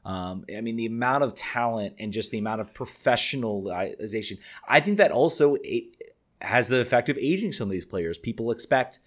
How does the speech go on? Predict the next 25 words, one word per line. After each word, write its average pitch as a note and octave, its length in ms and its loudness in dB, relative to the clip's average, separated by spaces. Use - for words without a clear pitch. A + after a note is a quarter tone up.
uh, G#2+ 200 0
Christian F#3+ 320 0
Pulisic's A#3+ 460 0
only, F3 380 0
what, - 220 -2
twenty-two, E3+ 360 -4
twenty-three? E3+ 600 -6
I C#3 80 0
mean, D#3 240 -4
you're G#3+ 120 -6
talking D4 320 -2
about, E3 360 4
he's A#3 200 -4
not A#3 140 2
even C#3 220 0
at A#2+ 240 -6
his G3 440 -2
prime A#2+ 400 0
yet, G#2+ 280 -2
and, A2+ 380 -6
and A#2+ 160 -10
he G3 220 -6
has C#3 320 -2
the B2 80 -4
pressure G2+ 580 0